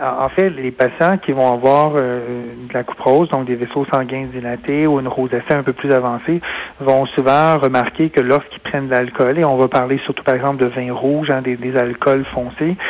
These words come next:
que, euh, leur peau va rougir davantage. Donc, on sait que prendre de l'alcool quand on fait de la rosacée, ça peut augmenter l'inflammation, même des fois poser, euh, enfin, prédisposer à faire des crises inflammatoires avec des boutons. Mais à la base, ce n'est pas un problème qui est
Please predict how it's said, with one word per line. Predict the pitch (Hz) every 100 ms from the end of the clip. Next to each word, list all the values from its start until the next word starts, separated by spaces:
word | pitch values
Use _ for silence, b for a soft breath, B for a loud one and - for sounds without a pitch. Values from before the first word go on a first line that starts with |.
| B B B
que, | - 160 160 156
euh, | 139
leur | 135 131
peau | - 185
va | 165
rougir | 139 131 135 139 143
davantage. | 135 127 120 117 113 123 135 - -
Donc, | 135 123 123
on | 127 123 -
sait | 156 160
que | 147 135 B B B -
prendre | - 147
de | 151
l'alcool | 131 127 160 165
quand | 156 131
on |
fait | 123 143
de |
la | 135
rosacée, | 127 127 127 117 151 147
ça | -
peut | 127 139
augmenter | 131 131 123 120
l'inflammation, | 131 127 - 120 117 - 147 151
même | 131 131
des | 123
fois | 123 135
poser, | 131 - 123 131 135 127
euh, | 127 131 131 131 127
enfin, | - 135
prédisposer | - 139 127 - 131 139
à |
faire | 135 143
des | 127
crises | 120 - 135 135
inflammatoires | 127 120 127 117 147 143
avec | 135 120
des | 120
boutons. | 117 123 165 180 B B B B B
Mais | 147 139 -
à | 143
la | 139
base, | 127 127 151 208 165 156 135
ce | -
n'est | 127 127
pas | - 185 202 143
un |
problème | 135 - 135 131 156 156
qui | -
est | 143